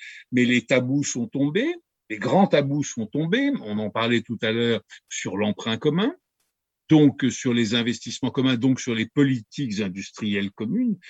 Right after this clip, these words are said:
c'est énorme. Il y a encore quatre ou cinq ans, quand les Français défendaient dans l'Union européenne,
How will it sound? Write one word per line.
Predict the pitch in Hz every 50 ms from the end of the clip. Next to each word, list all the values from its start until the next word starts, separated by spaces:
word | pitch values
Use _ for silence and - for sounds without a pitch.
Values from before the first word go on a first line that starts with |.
| - _
c'est | - - - - -
énorme. | 196 277 359 370 339 226 135 110 113
Il | 107 98 107
y | 110
a | 107 104
encore | 104 101 - 151 139 123 101 92 - - - - _ _ -
quatre | 127 123 120 - - 120
ou |
cinq | 110 - - 120 117 - - 185
ans, | 185 143
quand | - 123 107
les | 107 104 98
Français | - - 123 120 - - - 147 135
défendaient | 107 98 110 101 - - 117 113 110 107 113 139 139
dans | 113 107 101
l'Union | 101 101 98 104 110 110 104
européenne, | 92 95 98 87 - 110 110 117 123 120 113 98